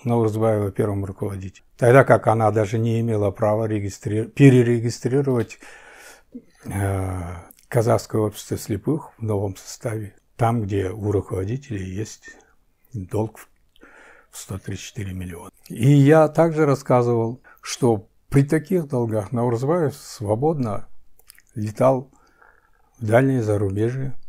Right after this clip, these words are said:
в страны Юго-Восточной Азии, в страны Ближнего Востока. Кто-нибудь может представить, что кто-то из нас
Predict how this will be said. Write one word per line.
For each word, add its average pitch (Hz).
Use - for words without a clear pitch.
в -
страны 120
Юго-Восточной 107
Азии, 110
в -
страны 107
Ближнего 117
Востока. -
Кто-нибудь 143
может 170
представить, 117
что 113
кто-то 160
из 117
нас 139